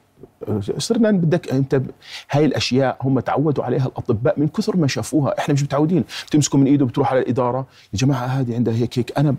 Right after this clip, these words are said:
أنا ممكن أشتغل كانسر." ب-، قالوا: "طيب ما في مشكلة، بس إحنا بدنا نشخص، ما عندنا صبغات."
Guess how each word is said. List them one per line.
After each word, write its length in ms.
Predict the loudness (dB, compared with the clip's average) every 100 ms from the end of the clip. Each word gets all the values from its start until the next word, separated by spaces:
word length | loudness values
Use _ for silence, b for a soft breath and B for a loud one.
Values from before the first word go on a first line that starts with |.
| 0
أنا 100 | 2
ممكن 260 | 2 0 -2
أشتغل 320 | -4 -4 -4
كانسر." 380 | -2 0 0 -2
ب-، 200 | -4 -6 -10 b b -4
قالوا: 160 | -2
"طيب 160 | 2 2
ما 100 | 2
في 140 | 2
مشكلة، 280 | 0 0 -2
بس 140 | -4 -6
إحنا 100 | 0
بدنا 140 | 0
نشخص، 480 | 0 -2 -2 -2 -2
ما 80 | 0
عندنا 160 | 0
صبغات." 440 | 0 0 0 -2